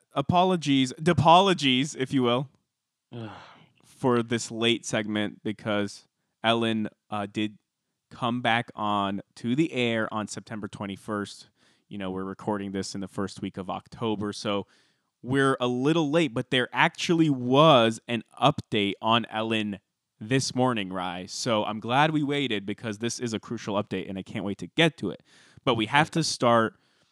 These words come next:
Speaker 1: with the premiere of season eighteen, and that is Ellen DeGeneres depologizing. Should I just get into the quotes, Rye, and then you could react to 'em?
Speaker 2: Get into it.
Speaker 1: Okay, so she said,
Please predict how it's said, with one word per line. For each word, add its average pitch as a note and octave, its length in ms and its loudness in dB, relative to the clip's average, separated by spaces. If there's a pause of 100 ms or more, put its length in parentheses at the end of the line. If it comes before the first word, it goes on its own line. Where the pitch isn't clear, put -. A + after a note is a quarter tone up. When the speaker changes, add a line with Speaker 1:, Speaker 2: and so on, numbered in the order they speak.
(240)
Speaker 1:
with A2+ 380 -2
the A2 100 -4
premiere B2 920 -2
of G2+ 160 -6
season A2+ 400 -6
eighteen, G2 720 -6
and G2+ 180 -12
that G#2 220 -6
is B2 400 0 (140)
Ellen A#2 380 -2
DeGeneres A2 840 -6 (180)
depologizing. G#2+ 1400 -4 (920)
Should D3+ 180 -4
I - 40 -2
just D3 140 -4
get D3+ 140 2
into D3 140 -2
the C#3 80 -4
quotes, C#3+ 360 2
Rye, C#3 220 4
and A#2+ 140 0
then A#2 100 0
you A#2 100 0
could A#2 120 -4
react A2 360 -2
to D3 120 -4
'em? D3+ 140 -6 (840)
Speaker 2:
Get A2+ 180 -2
into G#2+ 260 -8
it. F#2+ 180 -6 (760)
Speaker 1:
Okay, G2 220 -10
so A2+ 220 -4
she C#3 180 -4
said, G2+ 420 0